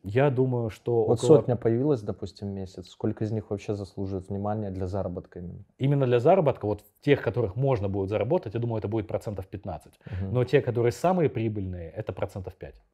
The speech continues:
Speaker 2: Ну и во все ж не будешь инвестировать и
Speaker 1: Да,
Speaker 2: играть.
Speaker 1: хотя это тоже много ошибка многих новичков, которые просто думают, что я чуть-чуть сюда положу, чуть-чуть сюда, чуть-чуть сюда, чуть-чуть сюда,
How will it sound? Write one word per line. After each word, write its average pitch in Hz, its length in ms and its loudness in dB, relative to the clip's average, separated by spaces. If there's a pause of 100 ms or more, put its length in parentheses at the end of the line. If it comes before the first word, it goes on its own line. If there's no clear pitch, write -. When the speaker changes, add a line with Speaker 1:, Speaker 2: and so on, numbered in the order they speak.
(120)
Speaker 2:
Ну 120 100 -4
и 117 40 0
во 110 140 0
все - 200 -6
ж - 100 -18
не 110 80 -6
будешь 117 360 -8
инвестировать 95 720 -8
и 98 60 -6
Speaker 1:
Да, 120 160 4
Speaker 2:
играть. 92 240 -2
Speaker 1:
хотя 151 420 2
это 117 200 -4
тоже 107 440 -2
много 107 640 -4
ошибка 104 340 -6
многих 101 380 -6
новичков, 156 440 -2 (180)
которые 110 340 0
просто 104 640 -4
думают, 104 340 -4
что - 160 -10
я 107 140 0
чуть-чуть - 280 -12
сюда 147 440 -4 (100)
положу, 120 420 -2
чуть-чуть 107 380 -10
сюда, 139 400 -2 (300)
чуть-чуть 107 340 -6
сюда, 139 300 -2
чуть-чуть 104 340 -8
сюда, 160 340 0